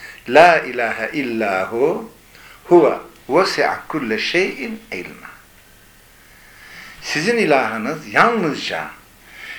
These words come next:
kendisinden başka ilah olmayan Allah'tır. Yukarıda, Akki ayetin başında da böyle bir söz tekrar edildi.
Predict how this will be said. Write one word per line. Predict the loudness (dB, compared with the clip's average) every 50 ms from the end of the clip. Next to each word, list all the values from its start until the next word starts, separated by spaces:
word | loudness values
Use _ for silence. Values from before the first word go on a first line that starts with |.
| -12 -4
kendisinden | 0 0 2 2 0 -2 -2 0 0 0 0 -2 -4 -8 -8
başka | -8 -6 -6 -6 -6 -6
ilah | -6 -4 -2 -2 0 0 0 0
olmayan | 0 0 0 0 0 0
Allah'tır. | -2 -4 -2 0 -2 -2 -2 -4 -10 -14 -14 -14 -14 -18 -20 -20 -20 -20 -20 -20 -20 -20 -20 -20 -20 -20 -18 -18 -18 -20 -20 -20 -20 -12 -8
Yukarıda, | -8 -6 -2 0 2 2 2 0 0 2 2 2 2 0
Akki | -4 -4 -4 -2 0 2 2
ayetin | 2 2 0 -2 -4 -6 -8 -4 -2
başında | 0 0 0 -2 -4 -2 -2 -4 -2 0
da | -2 -2 -2 -4 -4
böyle | -4 -4 -2 -2 -4 -6
bir | -6 -8
söz | -8 -8 -10 -10 -10 -12
tekrar | -16 -16 -10 -8 -6 -6 -6
edildi. | -6 -10 -12 -12 -16 -12 -6 -4 -4 -4